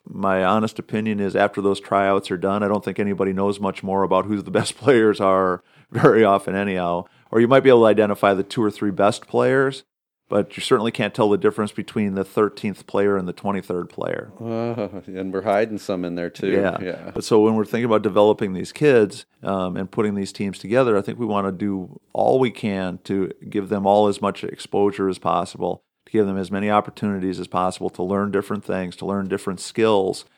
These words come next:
Speaker 1: And then as they get older, you know, there's gonna be that natural selection. There's gonna be that, uh, that, uh, sorting out process. Um, and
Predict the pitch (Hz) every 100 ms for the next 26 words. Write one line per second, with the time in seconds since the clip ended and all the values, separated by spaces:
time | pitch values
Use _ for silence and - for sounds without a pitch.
0 | _ - 107 104 107 113 107 110 107 104
1 | 131 - 101 92 - _ _ 104 101 107
2 | 139 127 101 123 107 80 98 98 - 90
3 | - 90 95 - 87 87 85 101 92 107
4 | 101 95 90 95 87 85 92 87 _ _
5 | - 90 87 87 - _ - - 110 95
6 | 87 98 98 104 92 95 - 87 87 -
7 | _ _ _ 87 85 82 - 107 98